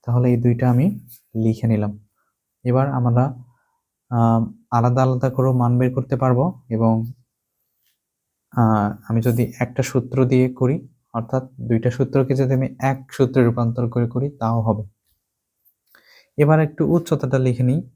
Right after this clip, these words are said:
যে উচ্চতা দেওয়া আছে হচ্ছে, আহ, পাঁচ মিটার, উচ্চতা এইচ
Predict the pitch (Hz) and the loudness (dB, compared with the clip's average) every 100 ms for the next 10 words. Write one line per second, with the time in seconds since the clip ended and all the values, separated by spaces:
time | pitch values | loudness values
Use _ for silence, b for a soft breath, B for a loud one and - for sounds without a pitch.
0 | _ 117 113 135 127 127 135 135 131 127 | _ -2 0 0 -2 -4 -2 -2 2 2
1 | 127 123 131 131 - 143 - _ _ _ | 2 0 -4 -4 -2 -4 -4 _ _ _
2 | _ _ _ _ _ _ _ _ - 117 | _ _ _ _ _ _ _ _ 0 2
3 | 113 135 135 - 120 113 113 _ _ _ | 2 0 -2 0 -2 -2 -6 _ _ _
4 | _ _ _ _ _ 123 123 - 127 127 | _ _ _ _ _ -8 -8 -4 0 0
5 | 156 - _ _ _ _ _ _ _ _ | 0 -4 _ _ _ _ _ _ _ _
6 | - 123 117 | -2 2 2